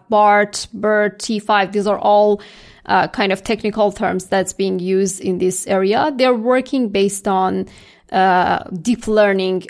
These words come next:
architectures, uh, or transformer models. And as I mentioned,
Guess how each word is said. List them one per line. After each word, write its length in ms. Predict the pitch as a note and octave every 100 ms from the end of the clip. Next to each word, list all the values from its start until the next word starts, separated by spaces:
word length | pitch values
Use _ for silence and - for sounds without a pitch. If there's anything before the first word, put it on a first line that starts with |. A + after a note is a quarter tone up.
| -
architectures, 1040 | F#3+ F3 F#3 E3+ D#3+ - - - - - -
uh, 340 | F3+ F3+ F3+ -
or 180 | F#3+ F#3+
transformer 840 | - - F#3 F#3 - G3+ F#3 F#3
models. 640 | F#3 G#3+ G#3 A#3+ D#4 - - _ _ _
And 140 | A3+ A3
as 120 | G#3+
I 100 | G#3
mentioned, 720 | G#3 A#3 G#3+ A#3 A3 A3